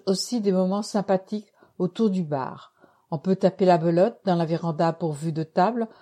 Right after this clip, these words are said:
on organise des repas, des sorties. À Noël, un repas festif est offert aux bénévoles et on tire les rois en janvier avec une soirée cabaret. Le mot amical n'est pas anodin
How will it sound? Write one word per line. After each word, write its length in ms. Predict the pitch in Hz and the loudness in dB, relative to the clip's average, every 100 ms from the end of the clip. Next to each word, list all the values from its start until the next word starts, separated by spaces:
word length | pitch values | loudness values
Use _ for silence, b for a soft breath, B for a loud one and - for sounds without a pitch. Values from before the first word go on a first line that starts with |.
| b 180 | b 0
on 160 | 190 | 2
organise 480 | 202 196 208 226 226 | 4 4 2 2 0
des 140 | 208 | 0
repas, 420 | 190 185 - 175 185 | 4 2 4 2 2
des 140 | 180 | -2
sorties. 640 | - 180 - _ 107 - _ _ _ _ _ _ - | 0 -2 -2 _ -18 -18 _ _ _ _ _ _ 2
À 120 | 185 | 4
Noël, 420 | 202 214 240 277 - | 6 4 4 2 -2
un 100 | 202 | 0
repas 280 | 208 214 196 | 2 0 0
festif 540 | 214 202 - 254 - | -2 -4 -8 -10 -4
est 180 | 190 - | -6 -2
offert 360 | 202 - 233 226 | -4 0 0 0
aux 60 | |
bénévoles 640 | 196 196 185 170 170 196 208 b b b | 0 2 2 0 0 0 -2 b b b
et 120 | 196 | 4
on 80 | 214 | 4
tire 300 | 208 - 254 | 2 2 2
les 160 | 233 214 | 4 0
rois 400 | - 180 202 - | 2 0 0 0
en 100 | 185 | -2
janvier 560 | 190 175 165 180 202 b b b | 0 -4 -2 -2 -2 b b b
avec 300 | 190 196 202 | 2 2 2
une 80 | 196 | -2
soirée 420 | - 196 180 202 | 2 0 2 0
cabaret. 640 | 202 208 190 170 143 127 _ _ _ _ _ _ _ b b b | 2 2 4 0 -6 -14 _ _ _ _ _ _ _ b b b
Le 160 | 185 214 | 2 6
mot 240 | 233 - | 6 4
amical 680 | 208 220 226 - 202 208 226 | 4 4 4 0 0 0 -2
n'est 160 | 190 190 | 0 0
pas 300 | 202 196 - | 4 2 4
anodin 500 | 190 190 180 160 165 | 2 4 2 2 -2